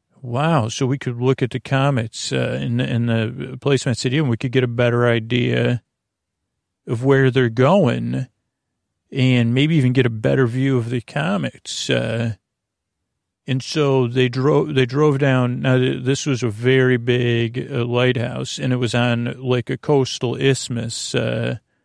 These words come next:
so anybody's ever driven in that kind of situation knows it takes a while. Like, you get your anticipation build up, and then you go, "Oh, boy, it's a lot of turning and going up and going back down."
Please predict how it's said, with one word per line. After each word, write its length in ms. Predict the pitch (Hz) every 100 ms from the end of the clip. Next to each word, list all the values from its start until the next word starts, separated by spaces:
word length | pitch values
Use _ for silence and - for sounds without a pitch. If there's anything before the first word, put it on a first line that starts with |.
| _
so 140 | - 143
anybody's 400 | 143 127 123 -
ever 160 | 123
driven 520 | 117 120 123 120 117 113
in 120 | 113
that 180 | 117 110
kind 120 | 131
of 60 | -
situation 540 | 123 - 135 - 131
knows 220 | 127 113
it 120 | 147
takes 280 | - 220 -
a 60 | 143
while. 360 | 139 135 113
Like, 260 | 117 120 -
you 80 | 123
get 160 | 131
your 140 | 139 123
anticipation 880 | 113 - 139 - - 135 123 127 110
build 300 | 127 120 117
up, 220 | 123 117
and 100 | 135
then 100 | 120
you 100 | 113
go, 140 | 117
"Oh, 100 | 131
boy, 560 | 135 123 113 117 117 107 _ _ _
it's 140 | - 156
a 60 |
lot 420 | 120 120 120 120
of 120 | 113 -
turning 600 | 139 135 151 117 107 113
and 240 | 110 113
going 320 | 127 120 120
up 160 | 120 -
and 180 | 117 117
going 240 | 113 113
back 320 | 113 117 -
down." 640 | 135 131 127 117 117 139